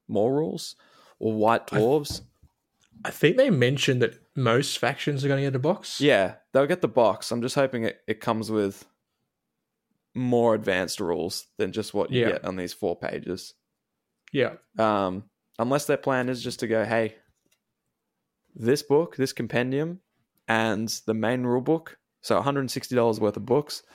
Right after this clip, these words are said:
Speaker 1: but it's
Speaker 2: Yep.
Speaker 1: the complete game." Like, you, yeah, there'll be new boxes that comes out,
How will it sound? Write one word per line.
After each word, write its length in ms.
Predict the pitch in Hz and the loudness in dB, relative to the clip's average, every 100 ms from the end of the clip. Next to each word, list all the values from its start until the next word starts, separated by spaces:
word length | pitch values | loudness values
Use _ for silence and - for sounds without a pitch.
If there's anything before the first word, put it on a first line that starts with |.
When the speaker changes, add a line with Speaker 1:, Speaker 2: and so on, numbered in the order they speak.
| - - _ - | -20 -20 _ 2
Speaker 1:
but 100 | 110 | 2
it's 140 | 135 | 2
Speaker 2:
Yep. 140 | 123 | 0
Speaker 1:
the 40 | - | 0
complete 500 | 120 - 131 123 - | -4 0 0 0 0
game." 340 | 120 101 98 | 0 0 -2
Like, 360 | 101 - 98 - | -4 -6 -6 -6
you, 340 | 110 107 110 - _ _ _ _ _ _ _ - | -4 -2 -4 -8 _ _ _ _ _ _ _ -2
yeah, 200 | 120 127 | 2 4
there'll 120 | 123 | 4
be 140 | 120 | 2
new 200 | 117 120 | 2 0
boxes 420 | 113 107 117 135 110 | 2 2 2 -2 -4
that 80 | - | -4
comes 280 | 101 104 92 | -4 -2 0
out, 280 | 92 - | 0 -2